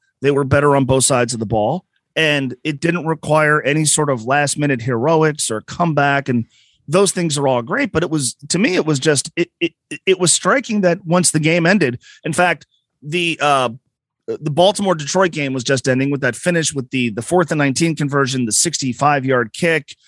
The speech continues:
the delay of game that was missed, and, and almost instantly everybody's attention shifted to something that was dramatic. Uh,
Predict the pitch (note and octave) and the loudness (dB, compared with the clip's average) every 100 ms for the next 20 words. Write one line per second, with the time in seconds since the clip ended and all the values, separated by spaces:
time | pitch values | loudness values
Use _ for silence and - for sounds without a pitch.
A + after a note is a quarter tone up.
0 | _ _ A#2+ C3 B2 C#3 E3 C3+ D3+ D#3 | _ _ -6 -6 0 2 2 2 0 0
1 | D3+ C3 C#3 C3+ C3+ C3+ - E3 - F3 | 0 -2 -2 0 -2 -2 -2 -2 0 -2
2 | - A#3+ A#3+ F#3+ - G#3 - E3+ D3+ D#3 | 2 4 4 2 2 -2 0 -2 0 0
3 | D#3+ D#3 C#3+ C3+ D#3+ D#3+ C#3+ B2+ E3+ D#3 | 0 0 -2 -2 -2 -2 -2 0 0 -2
4 | C3+ B2 D#3+ D3+ C#3+ C3+ A#2+ B2+ A2+ C3 | -4 -2 -2 -2 -2 -2 -2 -4 -4 -2
5 | F#3 B3+ - - _ _ _ _ - F3 | 0 0 -2 -8 _ _ _ _ 0 0